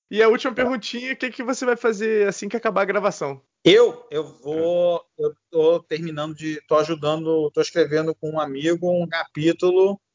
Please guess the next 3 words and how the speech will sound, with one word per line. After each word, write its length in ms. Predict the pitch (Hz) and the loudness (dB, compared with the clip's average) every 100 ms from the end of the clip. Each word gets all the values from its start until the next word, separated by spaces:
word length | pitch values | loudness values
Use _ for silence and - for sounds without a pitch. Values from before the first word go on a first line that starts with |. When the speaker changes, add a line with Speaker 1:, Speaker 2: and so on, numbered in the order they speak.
| _ _ _ _ | _ _ _ _
Speaker 2:
sobre 1120 | - - - 151 151 151 156 160 160 160 156 - | -14 -10 -2 2 2 2 0 0 0 -2 -6 -10
machine 500 | 139 - - 170 160 | -8 -6 -4 -4 -2
learning 640 | 143 147 156 160 165 170 | 0 0 0 -2 -4 -6